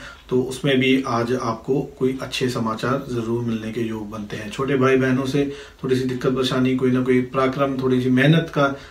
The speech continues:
जो है वो दिन आपका, अ, जाएगा। मेहनत में दिन आपकी थोड़ी मेहनत बढ़ती हुई दिखाई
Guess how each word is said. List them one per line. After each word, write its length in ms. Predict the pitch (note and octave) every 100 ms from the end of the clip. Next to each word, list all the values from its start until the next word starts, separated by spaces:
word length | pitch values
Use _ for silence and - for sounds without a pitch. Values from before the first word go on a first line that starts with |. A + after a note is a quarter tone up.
| - B2+
जो 80 |
है 100 | B2
वो 160 | A#2+ A#2+
दिन 200 | A#2+ A#2
आपका, 300 | A2+ - D#3 F#3+ - - - -
अ, 300 | A#2 A2+ G#2+ - B2
जाएगा। 360 | A2+ G2+ G2+
मेहनत 340 | G#2+ B2 E3 D3
में 180 | C#3
दिन 160 | B2+ B2 B2+
आपकी 300 | B2 B2 A2+
थोड़ी 240 | B2+ A#2
मेहनत 380 | A#2 B2+ C#3 A#2+
बढ़ती 260 | A#2 -
हुई 100 | A2+
दिखाई 380 | A2+ - - F3